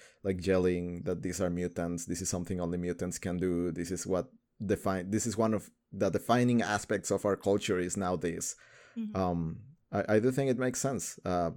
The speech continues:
Speaker 1: they're very hostile against humans, and this is something that hits at the very core of the human and mutant conflict.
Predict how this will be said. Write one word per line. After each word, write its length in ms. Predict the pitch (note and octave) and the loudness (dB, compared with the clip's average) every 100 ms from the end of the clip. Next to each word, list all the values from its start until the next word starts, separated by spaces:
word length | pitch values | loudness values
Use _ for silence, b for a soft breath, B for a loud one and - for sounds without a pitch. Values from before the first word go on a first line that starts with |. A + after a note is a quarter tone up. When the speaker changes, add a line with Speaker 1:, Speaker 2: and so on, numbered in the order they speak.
| - | 4
Speaker 1:
they're 240 | G#2 G#2 | 6 6
very 460 | E2+ G2+ A2+ G#2+ G2+ | 4 4 6 6 2
hostile 500 | G#2 B2+ - G2+ E2 | 2 2 4 4 4
against 340 | E2 E2+ - | 0 -4 -6
humans, 380 | - F2+ E2+ E2 | -2 0 0 -4
and 100 | F2 | -2
this 160 | F#2+ B2 | -2 0
is 80 | |
something 320 | A2 G#2+ A#2+ A#2 | -2 0 0 2
that 240 | F#2 - B B B B | 0 -4 B B B B
hits 320 | - C3+ C3+ B2+ | 4 4 4 2
at 100 | G#2 | 4
the 100 | G#2 | 4
very 260 | G#2+ A#2 | 6 4
core 420 | A#2 A#2+ A2+ A2+ - | 6 6 8 8 8
of 400 | G#2+ G2+ - - - | 6 6 2 -6 -4
the 680 | F#2+ G#2 G#2 G2+ G#2 G2+ - - - | 2 4 6 6 4 2 -2 -10 -20
human 680 | - A2+ A2+ A2+ A2+ A2+ | -2 2 4 4 4 2
and 440 | A2 G#2 G#2+ G#2 G2+ | 0 0 0 0 0
mutant 420 | G#2+ A#2 A#2 G#2+ | 0 0 0 -2
conflict. 580 | A2+ B2+ B2+ F2 - | 0 -2 -2 -6 -6